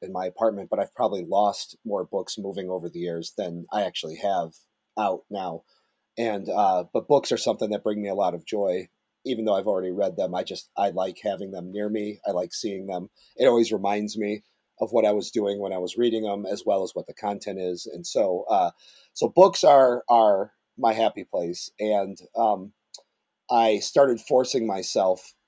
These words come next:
to read because, um, y-, and you know how we all have shorter attention spans with electronics and digital and all that,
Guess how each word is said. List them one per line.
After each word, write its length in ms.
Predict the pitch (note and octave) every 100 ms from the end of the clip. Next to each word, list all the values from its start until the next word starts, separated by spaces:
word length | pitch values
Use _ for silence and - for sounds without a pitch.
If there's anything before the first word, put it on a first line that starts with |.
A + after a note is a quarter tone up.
| _ _ _
to 100 | -
read 680 | G2 F#2+ D3+ C3+ G#2 G2 A#2+ _
because, 640 | B2 G#2 - A2 G2+ G2 -
um, 360 | G2+ G2+ F#2 F2+ C3
y-, 100 | D#3
and 140 | E3
you 60 | F3
know 100 | F#3+
how 100 | F3
we 100 | C#3+
all 140 | B2+ B2
have 160 | A#2
shorter 380 | - C3 A#2 A2
attention 400 | G2 B2 G#2+ G#2+
spans 380 | - G#2+ G2 F#2
with 120 | F2+
electronics 680 | F2 E2+ - G#2+ F#2 F2+ -
and 120 | D#2+
digital 420 | G2+ F2+ F#2+ F#2+
and 80 | F#2+
all 120 | F#2 F2+
that, 220 | F2+